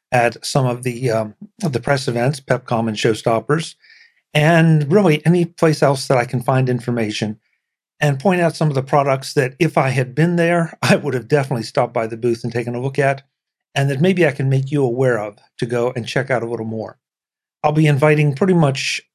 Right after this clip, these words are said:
all of these folks to Mac Voices, um, to come on and talk about those products in a little more detail. Um, if they, we don't make it, that'll be fine. You can check them out on your own.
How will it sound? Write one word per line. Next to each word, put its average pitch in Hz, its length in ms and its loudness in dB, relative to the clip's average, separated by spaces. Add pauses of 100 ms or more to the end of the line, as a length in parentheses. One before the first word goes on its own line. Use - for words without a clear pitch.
(100)
all 143 440 4
of 123 140 -2
these 120 240 -6
folks - 520 -2
to 147 420 2
Mac 127 220 -2
Voices, 123 600 0
um, 113 280 -2
to - 120 -8
come 139 160 2
on 127 120 4
and 107 100 -6
talk 143 180 2
about 131 200 -4
those 117 140 -4
products 120 360 -4
in - 120 -8
a 110 60 -2
little 120 160 0
more 110 220 0
detail. 135 560 0 (500)
Um, 113 240 -2
if 113 160 -6
they, 110 200 -2
we 113 160 -4
don't 135 240 0
make 170 180 2
it, 170 220 -2
that'll 110 200 -2
be 113 80 -2
fine. 160 480 2 (220)
You 131 100 -4
can 127 120 -2
check 135 200 -2
them 123 140 -2
out 117 140 0
on 107 140 -4
your 123 200 0
own. 147 300 2